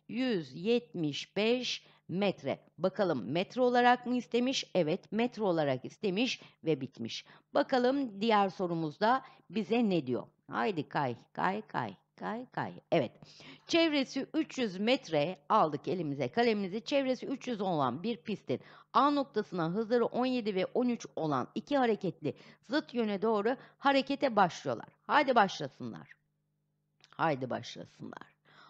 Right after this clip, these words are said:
A noktasından zıt yöne doğru gidiyorlar. Birinin hızı on yedi, bakıyorum birimlerine, metre bölü dakika. Diğerinin hızı on üç metre bölü dakika. Aynı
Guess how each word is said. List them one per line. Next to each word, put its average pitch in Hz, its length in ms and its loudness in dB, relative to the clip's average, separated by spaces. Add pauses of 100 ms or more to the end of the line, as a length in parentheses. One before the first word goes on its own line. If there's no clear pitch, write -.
(180)
A 220 160 6
noktasından 202 840 -2 (300)
zıt 247 300 -4
yöne 160 320 0
doğru 196 240 0
gidiyorlar. 240 560 2 (300)
Birinin 196 580 0
hızı 190 400 -2 (520)
on 254 160 4
yedi, 262 480 2 (120)
bakıyorum 240 520 0
birimlerine, 226 580 0 (240)
metre 208 380 -2
bölü 214 240 0
dakika. 208 500 -2 (320)
Diğerinin 233 400 2 (320)
hızı 214 400 0 (340)
on 262 160 6
üç 240 320 -4 (180)
metre 220 460 2
bölü 240 340 2 (440)
dakika. 131 460 -4 (1000)
Aynı 240 460 2